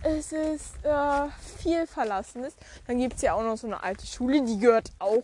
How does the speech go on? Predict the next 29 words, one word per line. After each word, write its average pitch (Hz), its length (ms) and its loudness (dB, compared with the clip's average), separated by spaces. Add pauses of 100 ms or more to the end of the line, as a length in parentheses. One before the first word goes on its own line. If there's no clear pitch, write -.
(140)
Oma 277 320 2
und - 100 -10
Opa. 277 360 2 (300)
Wunder, 269 720 6 (100)
wem 320 280 8
gehört 269 380 4 (180)
die 254 160 -2
Häus-, 233 400 4 (320)
wem 285 240 4
gehören 269 240 6
die 262 100 -2
Häuser? 233 400 0 (260)
Oma 226 260 6
und 180 100 -6
Opa. 202 280 -6 (260)
Wer 247 300 4
sonst? 269 540 6 (360)
Äh, 226 280 2
nee, 226 220 2
aber 208 220 0
denen 220 300 4
gehört 214 300 2 (280)
das - 180 -10
Haus 190 260 -8
wirklich. 220 500 -2 (1400)
Warum 247 460 2
packt, - 520 -4 (220)
hä? 240 380 0 (1900)
Ähm, 202 400 -4